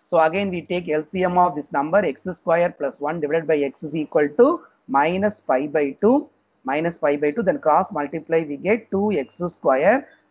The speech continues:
plus two is equal to minus five x. Minus five x.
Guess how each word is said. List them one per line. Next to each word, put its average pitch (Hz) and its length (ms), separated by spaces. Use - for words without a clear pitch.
plus 156 300
two 214 220
is 147 240
equal 156 480
to 208 140
minus 151 520
five 117 320
x. - 380
Minus 254 460
five 123 320
x. 247 220